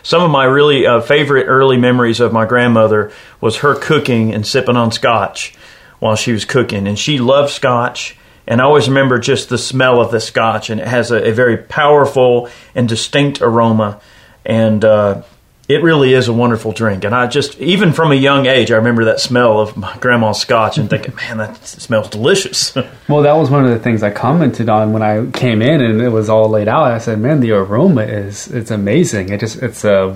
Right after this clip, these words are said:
Speaker 2: whirlwind of different smells, and I can only imagine what this journey is gonna be like.
Speaker 1: Oh,
Speaker 2: This,
Speaker 1: yeah, yeah.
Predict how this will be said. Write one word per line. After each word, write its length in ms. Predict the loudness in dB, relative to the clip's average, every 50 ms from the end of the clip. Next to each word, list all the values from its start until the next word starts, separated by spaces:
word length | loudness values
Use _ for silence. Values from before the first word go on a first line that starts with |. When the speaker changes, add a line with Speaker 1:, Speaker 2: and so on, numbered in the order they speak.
| -4
Speaker 2:
whirlwind 480 | 0 2 2 2 2 2 2 2 2 2
of 140 | 0 -2 -2
different 340 | -4 -6 -4 -4 -6 -6
smells, 800 | -6 -8 -8 -4 -2 0 2 2 2 2 2 2 2 2 0 -2
and 460 | -4 -8 -6 -4 -6 -6 -6 -8 -10 -14 -20 -20 -20 -20 -20 -20 -20 -20 _ -8
I 60 | -6
can 120 | -2 0 0
only 160 | 2 2 2
imagine 560 | 2 2 2 2 0 0 -2 -2 -4 -4 -2
what 180 | -2 -4 -4 -2
this 180 | -4 -4 -4
journey 360 | -2 -2 0 0 0 0 -2
is 100 | -2 -4
gonna 220 | -4 -4 -4 -4 -4
be 160 | -2 -4 -4
like. 300 | -4 -6 -10 -10 -6 -2
Speaker 1:
Oh, 80 | 0 2
Speaker 2:
This, 100 | 2 4
Speaker 1:
yeah, 80 | 4 4
yeah. 80 | 2